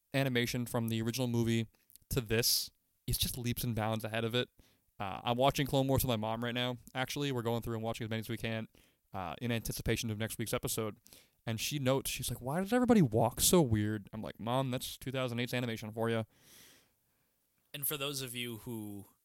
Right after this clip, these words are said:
Speaker 2: you know, heeded my warning at the beginning of this podcast and watched, it'll be a bit jarring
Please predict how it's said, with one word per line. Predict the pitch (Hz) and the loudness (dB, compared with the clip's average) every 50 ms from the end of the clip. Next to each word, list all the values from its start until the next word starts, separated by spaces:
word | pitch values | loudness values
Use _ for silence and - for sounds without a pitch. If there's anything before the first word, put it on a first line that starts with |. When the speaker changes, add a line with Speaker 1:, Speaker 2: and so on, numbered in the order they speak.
| _ _ _ _ _ _ _ _ _ _ _ _ _ _ _ _ _ _ _ | _ _ _ _ _ _ _ _ _ _ _ _ _ _ _ _ _ _ _
Speaker 2:
you | 110 | -16
know, | 104 - | -14 -14
heeded | 95 - - - 170 175 151 139 131 120 110 | -10 -8 -6 -6 -4 -6 -4 -4 -4 -6 -6
my | 110 113 113 107 | -6 -6 -4 -4
warning | 98 98 117 139 151 139 101 87 82 85 - _ _ _ _ _ _ _ - | -4 -4 -4 -4 -4 -4 -4 -8 -10 -10 -20 _ _ _ _ _ _ _ -16
at | 135 110 - | -14 -14 -10
the | |
beginning | 110 107 101 104 101 98 98 | -10 -10 -10 -10 -10 -12 -12
of | 95 92 92 | -14 -14 -14
this | 95 - - | -10 -10 -8
podcast | - - 104 92 95 - - 98 87 87 104 - - - - | -8 -8 -10 -10 -12 -12 -10 -10 -8 -6 -4 -4 -4 -4 -6
and | 98 90 95 98 - - - _ _ - _ - | -10 -12 -14 -16 -18 -20 -20 _ _ -20 _ -6
watched, | 107 110 123 117 92 - - - - - - - _ _ _ _ _ _ _ _ _ _ _ _ _ _ _ _ _ _ _ - _ | -2 0 0 0 0 -4 -6 -8 -8 -8 -10 -12 _ _ _ _ _ _ _ _ _ _ _ _ _ _ _ _ _ _ _ -20 _
it'll | - - 156 147 151 | -10 -4 -2 -2 2
be | 151 160 | 2 0
a | 151 | 0
bit | 139 123 | 0 -2
jarring | 107 101 107 107 127 131 101 101 110 120 147 | -2 -2 -2 0 0 0 -2 -2 -6 -8 -10